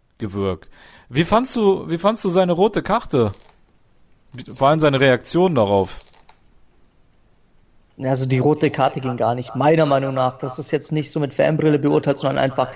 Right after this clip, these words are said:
Speaker 2: man muss halt auch Spieler einschätzen können. Du weißt, dass da viele Emotionen im Spiel sind. Dann muss man einfach mal auch als Schiedsrichter bisschen Gefühl zeigen für die Situation. Du kannst nicht eine rote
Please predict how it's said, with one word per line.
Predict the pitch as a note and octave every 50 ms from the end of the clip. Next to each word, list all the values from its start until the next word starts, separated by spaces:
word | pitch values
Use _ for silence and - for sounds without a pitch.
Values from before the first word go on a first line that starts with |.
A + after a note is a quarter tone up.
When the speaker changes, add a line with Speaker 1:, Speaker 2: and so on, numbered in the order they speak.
| - - - - - - - - - _ _ _ _ _ _ _ _ _ _ _ _ -
Speaker 2:
man | D#3 D3+ D#3
muss | F#3 G#3 G3+ -
halt | G3+ F3+ E3+ -
auch | - E3 E3+ - - - - - - _ _ - -
Spieler | - - - - F3 F3 E3 D3
einschätzen | C#3+ E3+ F3 D3 F3 E3+ - - D#3
können. | - E3+ D#3+ D#3+ D#3+ D#3 C#3 C3
Du | C#3 -
weißt, | D3+ D3 E3 D#3+ -
dass | D#3+ C#3 -
da | - C#3+
viele | - E3 D#3 E3
Emotionen | D#3 D#3 C#3 - D#3+ E3+ F3 E3+
im | E3 D3+
Spiel | - - F3 E3+ D#3
sind. | C3 C#3 E3+ F3+ F#3+ F#3 F3+ - - - - - - - - - - _ _ _ _ _ _ _
Dann | - C#3+ D3+ D#3+ D#3+ - -
muss | E3+ E3 G3 G3 -
man | G#3 F#3 -
einfach | - F3 E3+ D#3+ C#3+
mal | D#3
auch | D#3 C#3+ D3
als | C#3+ -
Schiedsrichter | - F3+ E3 - F3 E3+ D3+ - E3+ D#3 D3+ D3+ C#3+ D3 D#3 D3+ D3 C#3+ - - _ _ _ _ _ _ _ _ _ _ _ _ _ _ _ _ _ _ _ -
bisschen | G3 A3+ G#3+ - - - F#3+ F3+ D#3+ D3+
Gefühl | C3 C3+ - - - G3 G#3+ G#3
zeigen | - - E3+ E3+ E3+ D#3+ D#3+ D#3+
für | - D#3+
die | C#3+ C#3+
Situation. | C3+ D3 C#3+ - D3+ D3 C#3 C#3 - - D#3 D3+ D#3+ D#3+ D3 C3+
Du | C#3
kannst | - C#3+ C#3+ C#3 - D3
nicht | C#3 B2+ -
eine | - C3
rote | B2+ C#3 C#3+ C3+